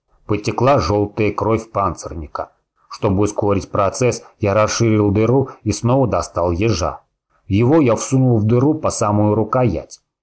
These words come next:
Я знал, что под панцирем всё очень мягкое, и твёрдых образований под ним не замечал, когда разделывал других панцирников. Я начал вращать ежа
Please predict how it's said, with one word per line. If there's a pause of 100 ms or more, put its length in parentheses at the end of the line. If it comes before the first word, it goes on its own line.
(100)
Я
знал,
что
под
панцирем
всё
очень
мягкое, (240)
и
твёрдых
образований
под
ним
не
замечал, (200)
когда
разделывал
других
панцирников. (480)
Я
начал
вращать
ежа